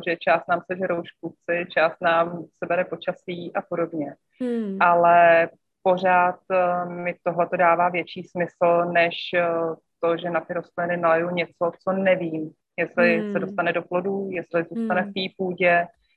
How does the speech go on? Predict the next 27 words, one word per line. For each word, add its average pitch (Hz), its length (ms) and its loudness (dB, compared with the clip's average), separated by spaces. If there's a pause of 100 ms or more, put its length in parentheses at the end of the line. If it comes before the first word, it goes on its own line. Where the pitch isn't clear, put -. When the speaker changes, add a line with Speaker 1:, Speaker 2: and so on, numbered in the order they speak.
(120)
Speaker 1:
jestli 175 300 -2
se 160 140 -8
to 165 100 -4
dostane 165 380 -2
mě 170 140 -4
do 165 140 -6
žaludku 160 580 -8
a 160 40 -4
do 151 100 -10 (120)
těla. 147 200 -8 (800)
Speaker 2:
Jo. 214 280 -6 (500)
Ono, 208 160 0
jak 220 180 2
jsi 226 300 -2
řekla, 247 420 0
jo, 170 160 2
hezky, 214 360 -4
t-, 175 200 -8
tady 190 260 -4
cítím 202 300 -2
takovou 202 260 0
metaforu, 208 520 2
že 180 180 -2 (640)
vždycky 190 360 -2
část 202 280 2
úrody 220 320 4
za-, 214 240 2